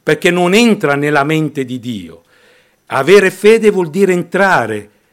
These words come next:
nella mente di Dio e guardare con gli occhi del Signore. Quindi la fede è necessaria per una formazione del carattere spirituale del credente. Questo lo leggiamo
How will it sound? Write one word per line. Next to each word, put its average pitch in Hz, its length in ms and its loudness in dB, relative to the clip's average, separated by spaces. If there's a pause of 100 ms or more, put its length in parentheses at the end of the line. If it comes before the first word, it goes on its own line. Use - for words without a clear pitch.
(140)
nella 127 260 -4
mente 131 300 -6
di 120 140 -10
Dio 147 300 -6
e 180 80 -4
guardare 180 760 -2
con 180 160 -6
gli 123 140 -6
occhi 135 500 -8 (240)
del 113 260 -4
Signore. 107 680 -12 (440)
Quindi 147 540 -6 (320)
la 156 180 0
fede 196 260 2
è - 20 2
necessaria 139 1000 -2 (640)
per 151 180 0
una 165 240 0
formazione 185 1000 -4 (360)
del 131 340 -4
carattere 117 760 -8
spirituale 127 1120 -6 (160)
del 117 220 -6
credente. 101 440 -8
Questo 147 300 -6
lo 127 120 -4
leggiamo 131 640 -6